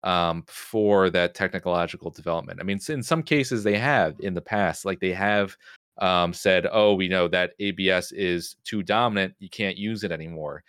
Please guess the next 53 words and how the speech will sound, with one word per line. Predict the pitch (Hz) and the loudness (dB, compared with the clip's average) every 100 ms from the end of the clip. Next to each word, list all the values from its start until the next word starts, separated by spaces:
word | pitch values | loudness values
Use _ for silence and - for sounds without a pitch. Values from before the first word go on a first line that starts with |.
| - _ | -20 _
So | - 107 | -4 2
they | 104 | 2
have | 104 127 139 - | 2 0 0 0
done | 110 104 | 0 0
that | 76 - | -4 -8
in | 87 | -10
the | 80 | -10
past. | 76 80 - - | -12 -12 -12 -6
They've | 92 85 | -6 -4
said, | 92 87 82 | -2 -2 -2
"You | 92 90 | -10 -8
guys | - 90 87 - | -4 -2 -2 -4
have | 92 | -10
just | 85 90 | -6 -6
gotten | 95 85 87 | -4 -4 -6
too | 104 | -8
far | 95 95 90 | -2 2 2
ahead | 87 | 0
of | 90 | -2
the | 85 | -2
pack. | 90 85 - _ - _ | 0 -2 -2 _ -20 _
It's | 87 | -14
bad | - 87 82 | -2 0 0
for | - | -6
the | 82 | -14
sport. | - 87 82 80 _ _ | -10 -4 -4 -4 _ _
You | 87 | -14
can't | 82 92 78 | -6 -4 -4
do | 95 87 | -4 -2
that | 78 - | -4 -6
anymore." | 80 78 - - - - _ - | -12 -10 -12 -12 -18 -20 _ -2
So | 110 | 0
they | 101 98 | 4 4
have | 107 127 139 123 _ | 4 2 2 -2 _
done | 87 92 | -2 -2
that | 87 78 | -4 -8
before. | - 80 85 80 76 80 - _ _ 92 | -12 -14 -10 -8 -8 -10 -16 _ _ -4
Um, | 90 87 85 | 0 0 -2
but | 101 | 0
yeah, | 113 73 - | 2 2 -2
so | - | 2
I | 110 | 2
think | 139 135 | 2 -2
it | 123 | -2
comes | 131 | 0
down | 113 107 | 0 0
to, | |
like, | 92 87 | 0 0
those | 95 90 | 0 -2
two | 92 | -4
questions. | - 76 - 60 80 | -6 -6 -6 -8 -6
Like, | 82 | -6
uh, | - | -6